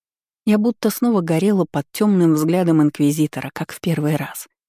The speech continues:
А Вернон замер, хищно усмехаясь моему порыву, и сцапал, как только оказалась рядом. А потом, нарушая все правила, впился в мои губы.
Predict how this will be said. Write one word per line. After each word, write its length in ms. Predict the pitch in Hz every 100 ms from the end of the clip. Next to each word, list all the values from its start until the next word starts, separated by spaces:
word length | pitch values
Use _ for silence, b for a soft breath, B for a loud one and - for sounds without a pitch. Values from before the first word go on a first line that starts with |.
| _ _ _ _ -
А 120 | 202
Вернон 440 | 226 220 170 156
замер, 400 | 151 160 160 139
хищно 420 | - 160 - 143
усмехаясь 640 | 143 - 156 - 156 147 -
моему 280 | 143 143 147
порыву, 480 | 147 147 143 170 - _ _ -
и 120 | 165
сцапал, 560 | - - - 151 - 147
как 220 | 135 139
только 280 | 151 147 143
оказалась 540 | 143 143 135 147 -
рядом. 400 | 139 135 127 - _ _ _ _ _ _ _ _ _ _ -
А 100 | 185
потом, 420 | 202 269 254 175
нарушая 460 | 151 160 - 185 160
все 200 | - 160
правила, 500 | 185 185 160 147 143
впился 560 | - 180 165 151 156
в 40 | 143
мои 260 | 143 151
губы. 380 | 156 147 139 -